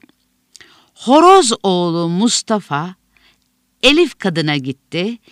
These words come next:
biraz sonra da alıp geldi. İbiş Hoca,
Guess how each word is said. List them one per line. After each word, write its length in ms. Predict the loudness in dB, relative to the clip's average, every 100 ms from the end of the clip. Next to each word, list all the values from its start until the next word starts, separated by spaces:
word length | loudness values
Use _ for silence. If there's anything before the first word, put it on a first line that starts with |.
| _ _ -2
biraz 360 | 2 2 2
sonra 480 | -2 -8 -6 -6 -6
da 120 | -6 -2
alıp 300 | -2 -2 -4
geldi. 420 | -2 -2 -4 -14 -20 _ _ _ _ -2
İbiş 360 | 0 0 -2 -4
Hoca, 440 | -6 -6 -8 -10